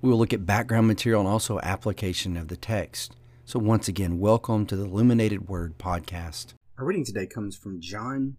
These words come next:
chapter twenty, verses ten through twenty-nine. Here we have,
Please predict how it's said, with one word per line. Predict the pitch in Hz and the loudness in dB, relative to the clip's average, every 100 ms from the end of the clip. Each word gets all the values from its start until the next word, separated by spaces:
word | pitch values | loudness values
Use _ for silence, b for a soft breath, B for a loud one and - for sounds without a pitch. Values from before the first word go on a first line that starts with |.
| _ | _
chapter | - 135 - 139 | -10 -10 -6 -8
twenty, | - 127 101 87 87 _ | -6 -8 -6 -8 -18 _
verses | - 127 127 123 110 - | 0 0 2 0 0 -8
ten | - 165 127 98 | -4 0 0 0
through | - 95 90 98 - _ | -6 -8 -8 -10 -16 _
twenty-nine. | - 107 104 117 104 80 - - | -6 -2 0 -2 -4 -10 -16 -4
Here | 190 | -2
we | 165 135 | 0 -2
have, | 117 131 123 117 110 | -4 -4 -2 -2 -4